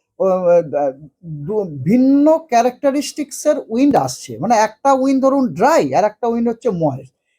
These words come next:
এরকম ধরনের উইন্ড যখন আসে, তখন তার মধ্যে এগুলোকে আমরা বলি একটা উইন্ড ডিসকন্টিনিউটি। ও-, ওটা অনেক সময় কি একটা লিফটিং মেকানিজমের কাজ করে আর কি। লিফটিং, কারণ ময়েস-, আপ-, আপনাদের আমি এর আগেও কোনো কাউ-, কেউ এসছিলেন যখন, তখন আমি বলেছিলাম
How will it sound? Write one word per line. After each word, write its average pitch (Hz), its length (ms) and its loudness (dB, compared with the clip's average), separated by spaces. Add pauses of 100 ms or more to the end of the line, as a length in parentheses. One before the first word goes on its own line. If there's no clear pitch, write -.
(120)
এরকম 254 360 2
ধরনের 277 380 2
উইন্ড 247 340 -2
যখন 233 280 -2
আসে, 208 240 -2
তখন 233 220 -6
তার 247 120 2
মধ্যে 262 340 2
এগুলোকে 247 360 -2
আমরা 262 180 2
বলি 262 140 0
একটা 262 160 -6
উইন্ড 247 240 2
ডিসকন্টিনিউটি। 131 560 -4 (360)
ও-, 247 200 2
ওটা 240 240 2
অনেক 269 180 2
সময় 294 160 -2
কি 311 60 0
একটা 285 220 -4
লিফটিং 269 540 -2
মেকানিজমের 208 640 -2
কাজ 120 240 -8
করে 123 180 -12
আর 127 60 -10
কি। - 160 -20 (720)
লিফটিং, 202 220 -2 (240)
কারণ 254 440 0
ময়েস-, 143 440 -2
আপ-, 170 220 -2
আপনাদের 240 520 -2
আমি 247 180 -2
এর 226 120 2
আগেও 202 280 2
কোনো 214 280 -6 (340)
কাউ-, 175 220 0
কেউ 190 260 0
এসছিলেন 202 380 -2
যখন, 196 320 -4
তখন 190 240 -4
আমি 185 120 -6
বলেছিলাম 151 600 -2